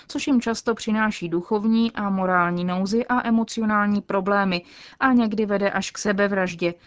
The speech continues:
To vyžaduje stále kvalitnější pastoraci mladých lidí. To je důvod, který vedl Úřad pro pastoraci laiků a rodin při Federaci biskupských konferencí Asie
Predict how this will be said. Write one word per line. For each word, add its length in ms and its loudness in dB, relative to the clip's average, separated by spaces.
To 160 2
vyžaduje 420 2
stále 440 0
kvalitnější 720 0
pastoraci 640 -2
mladých 420 0
lidí. 500 -2
To 100 -2
je 140 2
důvod, 420 0
který 320 0
vedl 280 0
Úřad 360 -2
pro 160 -4
pastoraci 640 -2
laiků 540 -2
a 80 2
rodin 420 0
při 240 -4
Federaci 540 -2
biskupských 680 -6
konferencí 720 -4
Asie 440 0